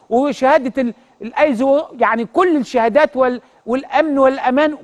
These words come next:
كل شيء. وطبعا كل ده مهم ان احنا نفتح هذا الملف، لانه ملف من الملفات اللي لازم نبقى شغالين عليها بمنتهى القوه. نروح للدكتور مصطفى مدبولي رئيس مجلس الوزراء النهارده في المؤتمر الصحفي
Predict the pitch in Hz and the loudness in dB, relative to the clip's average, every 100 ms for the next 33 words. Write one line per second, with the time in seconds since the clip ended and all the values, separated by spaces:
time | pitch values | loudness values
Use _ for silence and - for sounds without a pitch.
0 | - 349 277 - 262 - _ _ _ - | 0 0 0 -2 -4 -4 _ _ _ -2
1 | 185 190 - 226 214 196 151 _ _ 285 | 2 2 0 0 2 0 -2 _ _ -2
2 | 320 269 294 254 262 277 240 254 233 240 | 0 2 2 2 -2 -2 -4 -4 -4 -8
3 | - _ _ 220 254 - - 233 208 196 | -10 _ _ -2 -2 -2 -2 -2 0 0
4 | 226 208 190 185 185 220 - _ _ - | 0 0 -6 -2 0 0 -2 _ _ -6
5 | 214 190 185 - 214 196 175 202 180 180 | -4 0 -2 0 0 0 2 2 2 -4
6 | 202 165 160 147 185 180 151 185 180 - | -8 -8 -8 -4 -4 -4 -2 -2 -2 -4
7 | _ _ _ 151 165 160 147 185 165 135 | _ _ _ -6 -4 -2 0 0 0 -4
8 | _ _ 175 - 113 87 _ _ _ - | _ _ -4 -4 -10 -14 _ _ _ -2
9 | 262 262 220 247 - 165 - 233 202 170 | 2 2 2 0 -2 -6 -2 0 0 0
10 | 214 175 156 156 147 202 165 190 175 185 | -2 0 -2 -4 -4 -2 0 -2 -4 -4
11 | 156 156 180 220 185 208 262 262 254 _ | -4 0 2 0 0 0 2 0 -2 _
12 | _ _ _ _ 208 175 160 208 185 156 | _ _ _ _ -2 -2 0 0 0 -4
13 | 143 - 226 220 226 240 | -8 -2 -2 -2 -4 -6